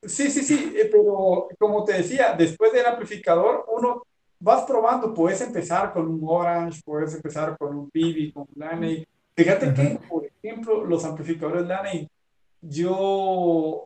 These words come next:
Speaker 1: ah, sí, hay unos modelos, creo que era uno noventa y dos, no me recuerdo qué serie, fíjate, era un G H, creo, no me recuerdo. Mira, mano, este amplificador de verdad era increíble,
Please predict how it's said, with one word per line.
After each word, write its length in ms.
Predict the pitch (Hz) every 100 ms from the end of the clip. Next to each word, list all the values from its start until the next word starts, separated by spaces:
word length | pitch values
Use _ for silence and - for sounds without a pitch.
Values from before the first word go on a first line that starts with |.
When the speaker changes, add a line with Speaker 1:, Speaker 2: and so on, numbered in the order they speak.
| -
Speaker 1:
ah, 300 | 156 156 151
sí, 360 | - 170 170
hay 220 | - 165 175
unos 480 | 190 190 185 170 160
modelos, 500 | 151 156 175 175 - _ _ -
creo 240 | 160 165
que 100 | 165
era 120 | 170
uno 240 | 170 175 170
noventa 500 | 160 151 139 135 123
y 40 | 123
dos, 240 | 151 190 _ _ _ _ -
no 160 | 143
me 160 | 147 151
recuerdo 720 | 139 - - 156 165 165 170
qué 140 | 165 139
serie, 460 | - 160 165 170
fíjate, 420 | 160 147 - 156 160
era 100 | 156
un 240 | 160 156
G 220 | - 147
H, 460 | 147 160 - 190 185 -
creo, 300 | - - 85
no 140 | 82
me 100 | 82
recuerdo. 480 | 82 82 82 - - _ _ _ _ _ _ _ -
Mira, 340 | 170 175 196
mano, 380 | 190 185 190 190 208
este 400 | 220 226 - 233
amplificador 1080 | 220 214 202 170 170 151 143 135 147 165
de 120 | 165 147
verdad 440 | 131 139 143 143
era 100 | 143
increíble, 720 | 147 143 147 135 131 139 127